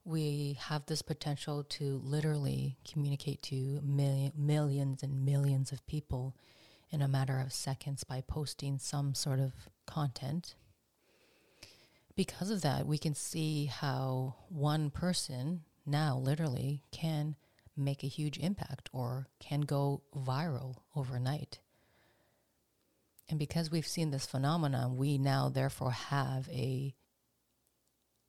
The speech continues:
have, we now therefore have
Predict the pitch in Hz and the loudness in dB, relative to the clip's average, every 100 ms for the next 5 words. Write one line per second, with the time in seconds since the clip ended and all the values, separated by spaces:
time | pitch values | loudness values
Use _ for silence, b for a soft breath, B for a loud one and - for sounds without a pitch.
0 | _ - - 165 151 139 - - - 151 | _ -16 -2 2 4 2 -2 -14 -4 2
1 | 156 160 143 131 127 143 160 - 139 131 | 4 6 6 2 4 4 4 0 0 0
2 | 117 - 131 123 | 0 0 0 0